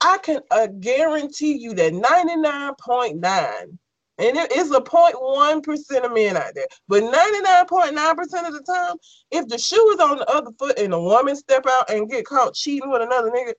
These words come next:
niggas is not finna be like, "Oh, let's protect our family and I can forgive you and I know you just made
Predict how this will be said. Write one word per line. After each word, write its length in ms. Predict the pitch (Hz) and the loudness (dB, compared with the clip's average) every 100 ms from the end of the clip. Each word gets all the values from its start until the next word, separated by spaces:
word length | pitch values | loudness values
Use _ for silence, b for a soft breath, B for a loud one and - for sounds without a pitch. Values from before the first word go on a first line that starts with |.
| 220 | -10
niggas 440 | 262 392 440 277 | -4 2 2 2
is 80 | 247 240 | -6 -2
not 220 | 262 294 - | 0 0 0
finna 240 | 262 240 | -2 -2
be 420 | 220 269 254 247 - b b - | -6 -6 -6 -8 -12 b b 0
like, 280 | 220 247 226 | 4 6 6
"Oh, 500 | 220 247 254 254 247 233 | 6 8 8 6 2 -2
let's 180 | 240 262 | -4 -4
protect 420 | 220 254 247 240 | -10 -4 -2 2
our 180 | 240 233 | 2 2
family 440 | - 240 240 226 | -2 -4 -2 -4
and 80 | 214 | -2
I 100 | 208 | -4
can 80 | 226 - | -6 -12
forgive 400 | 233 226 233 220 | -18 -12 -12 -10
you 240 | 226 220 | -6 -4
and 160 | 202 185 | -4 -4
I 100 | 202 | -4
know 180 | 220 220 | 0 0
you 200 | 220 214 | -2 -8
just 180 | 208 208 | -10 -4
made 200 | 220 214 | 0 2